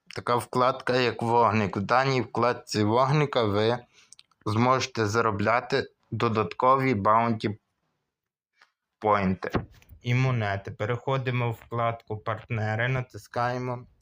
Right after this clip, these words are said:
і дивимося тут або підписатись на канал, або переглянути відео. Також вам буде потрібно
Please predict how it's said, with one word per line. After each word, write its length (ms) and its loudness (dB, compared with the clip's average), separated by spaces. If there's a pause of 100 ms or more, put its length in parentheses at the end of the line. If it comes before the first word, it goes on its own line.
(120)
і 100 -8
дивимося 480 -2
тут 260 -6
або 340 -4
підписатись 840 -8
на 80 -6
канал, 400 -2
або 260 -2
переглянути 680 0
відео. 440 -4 (460)
Також 640 -2 (300)
вам 400 2
буде 260 -2
потрібно 680 -4